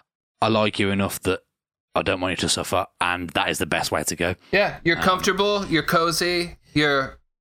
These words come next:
Speaker 2: asleep, you're dreaming, and then you just kind of, you know, not to sound really lame about it, but you just kind of live in that dream forever. And
Speaker 1: Yeah, man.
Speaker 2: you just go into that world and you're there. And whatever you believe, if it's heaven, or then you're in heaven.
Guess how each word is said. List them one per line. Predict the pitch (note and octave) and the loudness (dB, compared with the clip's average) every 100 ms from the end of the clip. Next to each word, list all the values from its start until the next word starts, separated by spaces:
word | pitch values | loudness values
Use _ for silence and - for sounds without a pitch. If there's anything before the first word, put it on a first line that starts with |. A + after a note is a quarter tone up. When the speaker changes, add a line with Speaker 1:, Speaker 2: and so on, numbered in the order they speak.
| _ _ _ - | _ _ _ -2
Speaker 2:
asleep, | C#3 - D#3+ E3 D#3+ | 0 2 2 2 2
you're | C#3 | 0
dreaming, | A#2+ C3+ C#3+ D3+ D#3 D#3 D3+ - - | 2 2 2 2 2 0 -4 -8 0
and | C#3 | 2
then | C#3+ | 2
you | D3 | 2
just | C#3+ - | 0 0
kind | D#3 D3 | 0 0
of, | C3+ - - - | -2 -4 -10 -2
you | C3+ | 0
know, | C3+ C3 | 2 2
not | C3+ C3+ | 0 0
to | - C3 - _ - | -4 -8 -14 _ -2
sound | C#3+ C3+ C3 | 0 2 2
really | C3+ C3+ | 2 2
lame | B2+ C#3+ C3 | 2 0 0
about | A#2+ B2 | 2 2
it, | B2+ | 0
but | B2 | 0
you | C3 | 0
just | C3 B2 | 0 -2
kind | C#3+ B2+ | 0 0
of | A2+ A#2 | 0 0
live | B2+ C3 | 0 2
in | B2+ | 0
that | B2+ | 0
dream | B2+ B2 B2 | 0 0 -2
forever. | B2+ B2 C#3 A#2 A2+ - _ _ _ - | 0 0 2 0 -2 -6 _ _ _ 0
And | C3+ C3 | 2 4
Speaker 1:
Yeah, | A3 C#4+ | 2 2
man. | D#3+ - - | -2 -2 -2
Speaker 2:
you | |
just | D3 C3 C3 | 0 0 0
go | C#3+ D3 | 2 4
into | C#3 C#3 D3+ | 2 2 2
that | C#3 C#3 C3 | 2 2 2
world | E3 C3+ A2+ - | 2 2 0 0
and | B2+ | 2
you're | B2+ | 2
there. | A2+ C3 D3 G#2+ - _ _ _ - | 2 2 2 -2 -6 _ _ _ 0
And | C#3+ C3+ C3 B2+ - _ _ - | 2 2 0 -2 -8 _ _ 0
whatever | C#3+ C#3+ | 2 2
you | D3 C#3+ | 2 2
believe, | C#3 C#3 C#3+ D#3 | 2 2 0 -2
if | - | -2
it's | B2+ - | -2 0
heaven, | B2 B2 D3 D#3 - | 0 0 -2 -4 -4
or | B2 B2 A2+ - - | -2 -2 -6 -8 0
then | C#3 | 2
you're | C#3 C#3 | 4 2
in | C3+ | 2
heaven. | D#3+ D3+ G2 | 0 0 -6